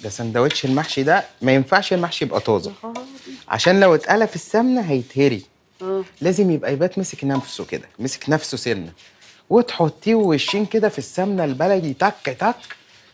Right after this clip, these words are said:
Speaker 1: مع نص رغيف بلدي على النار، لو اتلسع كده يبقى يا سلام، او يتسخن في الميكروويف.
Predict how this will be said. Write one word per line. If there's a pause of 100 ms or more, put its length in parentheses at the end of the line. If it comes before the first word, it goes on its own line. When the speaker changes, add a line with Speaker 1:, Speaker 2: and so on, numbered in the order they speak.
(120)
Speaker 1:
مع
نص
رغيف
بلدي
على
النار، (560)
لو
اتلسع
كده
يبقى
يا
سلام، (440)
او
يتسخن
في
الميكروويف.